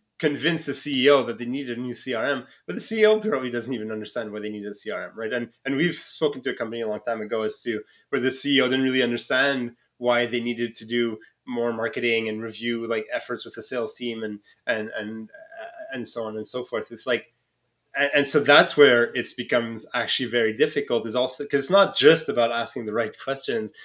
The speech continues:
and diving deep on the problem. It's also understanding the dynamics within the company, as understanding who the decision makers are.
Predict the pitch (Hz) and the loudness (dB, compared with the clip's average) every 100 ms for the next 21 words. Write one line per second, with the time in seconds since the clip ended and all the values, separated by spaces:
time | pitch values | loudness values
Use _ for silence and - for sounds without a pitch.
0 | - 123 120 127 127 123 120 127 131 113 | -8 -2 0 4 4 4 0 -2 -2 -2
1 | 101 139 135 113 127 - 127 110 - _ | -4 -2 -2 0 0 2 0 0 -6 _
2 | _ _ 131 127 - 131 127 120 113 113 | _ _ -6 -4 0 0 0 -2 -2 -2
3 | 113 120 131 131 - - 127 123 135 120 | -2 -2 -4 -6 -12 -12 -10 -6 -4 -4
4 | 127 131 135 131 123 - 127 120 131 120 | -4 -4 -4 -4 -4 -4 -4 -2 -2 -2
5 | 110 120 107 110 - 131 131 127 120 127 | -2 -4 -4 -6 -2 0 0 -2 -2 -4
6 | 123 123 131 | 0 0 0